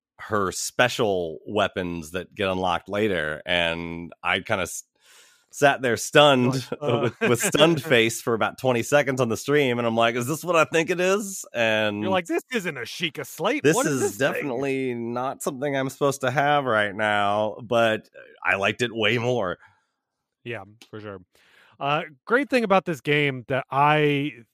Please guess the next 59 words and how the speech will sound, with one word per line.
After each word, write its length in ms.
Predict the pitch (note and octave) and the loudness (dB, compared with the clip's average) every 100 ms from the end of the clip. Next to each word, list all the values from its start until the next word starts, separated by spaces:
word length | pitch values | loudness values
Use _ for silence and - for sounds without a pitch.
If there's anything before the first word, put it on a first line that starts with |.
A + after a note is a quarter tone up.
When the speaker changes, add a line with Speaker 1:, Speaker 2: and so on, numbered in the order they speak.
| _ _ | _ _
Speaker 2:
a-, 560 | F3 F3 D#3+ E3+ G3+ G3 | -16 -16 -8 -4 0 2
as 140 | F#3+ | 2
someone 560 | - G#3 G3 F#3 F3+ F3+ | 4 4 4 2 0 -4
who, 160 | D#3+ | -4
you 200 | E3 D3 | -2 -2
know, 220 | C3 B2 C#3 _ | -2 -4 -6 _
when 300 | C#3 C3+ B2+ | -6 -6 -6
Breath 180 | C3 C3 | -6 -2
of 40 | |
the 60 | C#3+ | 0
Wild 160 | C3 | 0
came 140 | - B2 | -2 -6
out, 180 | B2 D#3 | -6 -6
I 40 | |
mean, 160 | E3+ F3+ | -6 -2
as, 200 | F3+ D#3 | -2 -4
as 260 | - F#3 D#3+ | -2 -2 0
all 220 | F#3 G3+ | 2 2
three 220 | G#3+ A3+ | 4 2
of 100 | G#3+ | 2
us, 240 | E3+ - - _ _ - | 0 -2 -10 _ _ -4
when 140 | E3 | 2
Breath 160 | D3+ F3 | 4 4
of 40 | |
the 60 | D#3+ | 4
Wild 240 | D3 C#3+ | 4 2
came 180 | D3+ C3+ | -2 0
out, 180 | C#3 - | -2 -2
we 100 | D#3+ | -4
were 120 | D3 | -2
obsessed 280 | D3 D#3 C#3+ | -2 -2 -2
with 80 | C3 | -2
Breath 220 | C#3 B2 | -2 -2
of 60 | A#2 | -4
the 60 | |
Wild, 320 | A#2+ B2 D3+ - | -2 0 -2 -4
and 180 | C#3 C#3 | -6 -4
then 180 | C#3 | -2
this 180 | D3 F#3+ | 0 0
game 220 | - E3 | 0 -4
comes 240 | C#3+ C#3 A#2+ | -2 -4 -2
out, 260 | A#2+ C3 - | 0 -2 -4
and 220 | C3+ B2+ | -8 -6
you're 100 | B2+ | -4
just 180 | B2 C#3 | -4 -4
sorta 140 | C#3 B2+ | -2 -2
like, 160 | B2 - - | -4 -8 -4
"This 180 | F3+ G3+ | -2 0
isn't 220 | C4+ A3+ | -2 -2
Breath 200 | F3 F3 | 0 0
of 80 | C#3 | 0
the 60 | C3+ | 0
Wild," 380 | D3 E3 C3+ - - - | 4 4 4 0 -14 -2
but 120 | D3+ | 4
then 140 | G#3+ | 4
you 120 | A#3 F#3 | 4 6
open 340 | E3 E3+ F3+ | 6 6 2
the 80 | C#3+ | 0
map, 420 | B2 B2+ G#2 - | -2 -2 -2 -10